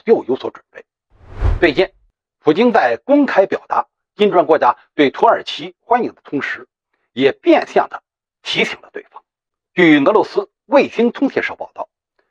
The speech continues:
普京在莫斯科会见了来访的土耳其外长费丹，并对土耳其积极参加金砖国家活动的意愿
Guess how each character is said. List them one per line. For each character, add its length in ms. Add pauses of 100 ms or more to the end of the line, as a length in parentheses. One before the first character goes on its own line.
(160)
普 160
京 220
在 260
莫 160
斯 140
科 240 (100)
会 220
见 160
了 100
来 220
访 240
的 180 (320)
土 100
耳 120
其 140
外 180
长 200 (120)
费 160
丹， 240 (580)
并 180
对 220
土 160
耳 160
其 300 (320)
积 220
极 200
参 240
加 220 (280)
金 200
砖 180
国 100
家 140
活 220
动 160
的 80
意 180
愿 220